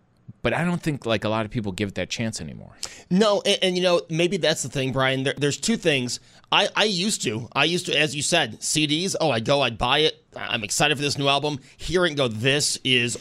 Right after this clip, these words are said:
Speaker 2: awful." Or it's just, you know, starting to get old, right? Mid-thirties, I'm starting to say, "I just want the stuff that I know. I, I, I don't wanna learn something new."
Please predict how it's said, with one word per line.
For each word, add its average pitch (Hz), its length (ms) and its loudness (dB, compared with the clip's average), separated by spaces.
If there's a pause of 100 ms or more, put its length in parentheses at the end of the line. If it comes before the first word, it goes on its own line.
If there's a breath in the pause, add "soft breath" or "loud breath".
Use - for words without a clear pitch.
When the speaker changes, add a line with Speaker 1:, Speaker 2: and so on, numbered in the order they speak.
Speaker 2:
awful." 139 480 -2 (440 loud breath)
Or 262 440 4 (220)
it's 180 240 0
just, - 440 0
you 165 80 0
know, 143 160 0
starting 156 380 0
to 143 80 -4
get 131 160 0
old, 104 220 -2
right? 127 300 0
Mid-thirties, 143 760 0
I'm 131 100 -4
starting 135 240 -2
to 135 60 -4
say, 135 320 0 (520 loud breath)
"I 202 100 -2
just 247 220 0
want 214 200 0
the 190 80 -2
stuff 170 340 0
that 156 100 -2
I 135 120 0
know. 95 340 -4 (160)
I, 165 380 2
I, 175 60 0
I 180 40 2
don't 180 180 0
wanna 156 220 0
learn 127 260 -2
something 120 380 -2
new." 101 280 -4